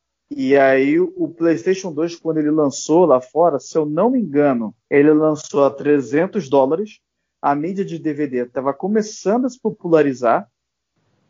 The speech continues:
E os aparelhos de D V D que tinham no mercado, isso lá fora, custavam por volta de sete a oitocentos dólares. Então você, com quinhentos dólares a menos, você comprava um videogame e vinha de graça ali um aparelho de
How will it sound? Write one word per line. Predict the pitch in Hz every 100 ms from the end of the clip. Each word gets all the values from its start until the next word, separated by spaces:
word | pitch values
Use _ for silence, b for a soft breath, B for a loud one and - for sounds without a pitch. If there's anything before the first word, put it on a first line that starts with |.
| _
E | -
os | 175 160
aparelhos | 311 330 294 254 196 233 285 269
de | 185 185
D | 165
V | 151 147
D | 123 139 214 214 _ _ _ _
que | - 143
tinham | - - 160 175
no | 143
mercado, | 139 131 147 180 170
isso | 190 160
lá | 226
fora, | - - 147 226 190 -
custavam | 165 143 - 160 175 202 214 202 - _ _ _
por | 180 151
volta | 147 190 202
de | 170
sete | - - 170 214 - 240 -
a | 190 175 175 170
oitocentos | 190 208 202 - - 226 254 214
dólares. | 165 175 139 92 - _ _ _ _ _ _ _ _ _
Então | - 151 143 160 160
você, | 165 160 - 151 143
com | 147 147
quinhentos | - 165 170 202 254 247
dólares | 170 180 175 160 151
a |
menos, | 156 139 123 120
você | 123 139
comprava | - 143 127 151 202 226
um |
videogame | 202 180 170 147 196 233
e |
vinha | 190 214 214
de | 226
graça | 196 175 180 190
ali | 180 165
um | 190
aparelho | 196 196 170 180
de | 180 185